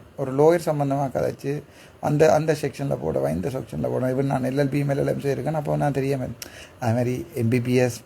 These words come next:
மெடிக்கல் அட்மினிஸ்ட்ரேஷன் சம்பந்தமான விஷயங்கள்ல மீடியாக்கள் கதைக்கக்கூடாது தானே. இப்போ நீங்கள் இப்படி தான், அஹ், போராட்டத்தை பற்றியும் காய்ச்சினீங்க. ம், சரி, பரவாயில்ல. ஏன்னா அந்த அலையா விருந்தாளியாக அழைக்கப்பட்ட முன்னாள் பதில் வைத்தியர் என்று சொன்னதான் கவலையா இருந்தது. பதினேழாம் தேதி என்னோட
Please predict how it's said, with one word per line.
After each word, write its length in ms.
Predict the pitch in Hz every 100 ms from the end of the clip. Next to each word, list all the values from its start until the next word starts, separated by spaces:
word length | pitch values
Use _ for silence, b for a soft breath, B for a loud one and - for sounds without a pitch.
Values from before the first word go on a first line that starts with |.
| 139
மெடிக்கல் 340 | 117 123 123
அட்மினிஸ்ட்ரேஷன் 460 | 120 113 123 117 113
சம்பந்தமான 280 | 120 120 120
விஷயங்கள்ல 460 | 113 120 113 120
மீடியாக்கள் 480 | 123 117 120 110 110
கதைக்கக்கூடாது 500 | 113 113 117 120 127
தானே. 200 | 127 123
இப்போ 220 | 117 139 214 B B B B B B -
நீங்கள் 240 | 127 127
இப்படி 180 | 123 135
தான், 240 | 139 135
அஹ், 180 | 123 120
போராட்டத்தை 500 | 110 139 135 135 127
பற்றியும் 320 | 120 113 117
காய்ச்சினீங்க. 540 | 117 117 113 110 139 180 - -
ம், 300 | 127 117 107
சரி, 180 | - 151
பரவாயில்ல. 420 | 139 123 107 98 - B B B B -
ஏன்னா 140 | 135
அந்த 300 | 127 123 131 -
அலையா 380 | 139 185 190 185
விருந்தாளியாக 640 | 175 180 170 160 160 156
அழைக்கப்பட்ட 880 | 151 147 147 151 147 143 147 139 -
முன்னாள் 380 | 147 170 170 151
பதில் 280 | 147 143 147
வைத்தியர் 680 | 143 131 143 127 143 131 127
என்று 280 | 127 120
சொன்னதான் 320 | 127 127 147 143
கவலையா 340 | 139 123 123
இருந்தது. 280 | 120 127 170
பதினேழாம் 600 | 151 139 143 139 139 143
தேதி 280 | 123 139 143
என்னோட 260 | 147 143